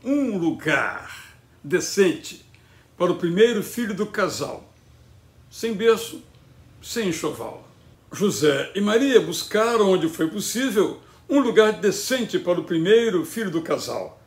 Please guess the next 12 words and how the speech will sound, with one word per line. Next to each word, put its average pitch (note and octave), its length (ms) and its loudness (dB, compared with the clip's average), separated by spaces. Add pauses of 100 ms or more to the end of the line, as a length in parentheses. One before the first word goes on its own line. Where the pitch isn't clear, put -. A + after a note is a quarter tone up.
sem B2 300 -14
berço, G3+ 840 2 (340)
sem D#3 400 2
enxoval. F#2+ 680 -10 (680)
Eles A3+ 340 -2
não A3 680 4
gostaram G3+ 840 2
das D#3+ 220 -2
condições G3 880 -2
do E3 100 -4
lugar E3 400 2
improvisado D#3 1160 0